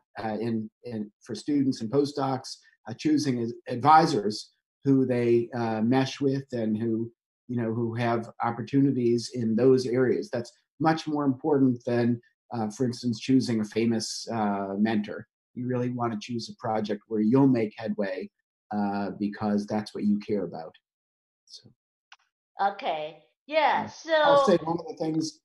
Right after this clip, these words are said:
Speaker 1: you know, one of the things we're missing by not being able to travel around the world, we,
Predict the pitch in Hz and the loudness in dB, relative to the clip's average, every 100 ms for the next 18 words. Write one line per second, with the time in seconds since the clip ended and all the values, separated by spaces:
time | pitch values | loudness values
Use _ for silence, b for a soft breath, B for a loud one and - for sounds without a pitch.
0 | _ - 151 131 143 143 139 147 135 139 | _ -4 0 0 0 -2 0 0 2 4
1 | 131 170 175 131 123 120 123 120 123 127 | 6 6 4 2 0 2 2 2 2 2
2 | - 131 123 107 107 - 147 139 127 120 | 2 2 2 0 -2 0 2 2 2 2
3 | 120 113 120 127 113 107 107 | 2 2 2 2 2 2 0